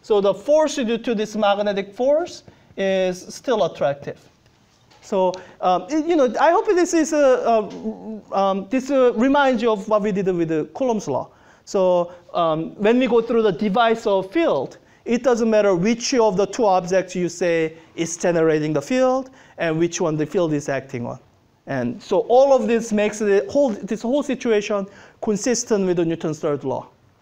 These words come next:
This is the, let's say, action force, and this is the reaction force. Okay?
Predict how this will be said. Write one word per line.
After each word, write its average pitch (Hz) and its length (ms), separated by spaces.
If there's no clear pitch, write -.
This 185 220
is 180 180
the, 156 200
let's 165 180
say, 165 160
action 180 380
force, 240 440
and 170 140
this 160 160
is 147 140
the 135 100
reaction 147 500
force. - 380
Okay? 294 140